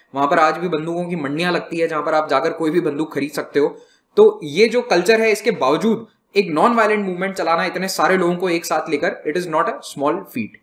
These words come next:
अच्छा, एक question है यहाँ पर, क्या आप लोग मुझे इनका नाम बता सकते हो? इस photo में जो ये व्यक्ति दिख रहे हैं, इनका नाम जो भी मुझे बताएगा comment section में,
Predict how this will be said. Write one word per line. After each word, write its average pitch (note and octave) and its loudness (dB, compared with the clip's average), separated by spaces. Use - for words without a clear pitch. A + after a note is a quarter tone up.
अच्छा, C#3+ 2
एक E3+ -2
question A3 2
है A3+ 2
यहाँ E3 2
पर, G3 -2
क्या G#3 6
आप G#3 2
लोग A3 4
मुझे G#3+ -2
इनका G3+ -2
नाम G3+ 2
बता E3 0
सकते E3 -4
हो? A#2+ 0
इस B2+ -10
photo D3 2
में F#3+ -2
जो G3 4
ये F#3+ 6
व्यक्ति F3 -2
दिख E3+ -2
रहे E3 0
हैं, F#3+ -10
इनका F3+ 4
नाम G3+ 2
जो F3+ 0
भी G3 0
मुझे G3 0
बताएगा E3+ 2
comment E3+ -2
section E3+ -6
में, F#3 -6